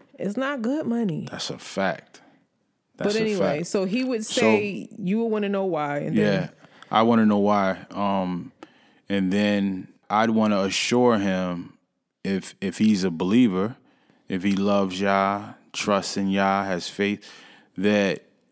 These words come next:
Speaker 2: whatever he feels like he's missing in the relationship that he had, um, with his parents, he will,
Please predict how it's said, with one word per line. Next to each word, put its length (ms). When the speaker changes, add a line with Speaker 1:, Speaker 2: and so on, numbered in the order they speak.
Speaker 2:
whatever 440
he 180
feels 480
like 300
he's 360
missing 840
in 120
the 80
relationship 760
that 120
he 160
had, 460
um, 340
with 160
his 160
parents, 760
he 300
will, 580